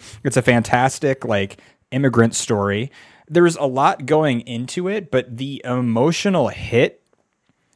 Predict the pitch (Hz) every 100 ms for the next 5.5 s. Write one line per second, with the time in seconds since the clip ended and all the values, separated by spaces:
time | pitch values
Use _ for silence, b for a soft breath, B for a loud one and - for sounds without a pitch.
0 | _ _ _ _ _ _ _ _ _ _
1 | _ _ _ _ _ _ _ - 135 147
2 | 131 - - _ _ _ 120 143 202 196
3 | 170 - 139 131 113 156 131 123 110 101
4 | 104 98 92 95 - 98 95 92 95 104
5 | 117 113 - 151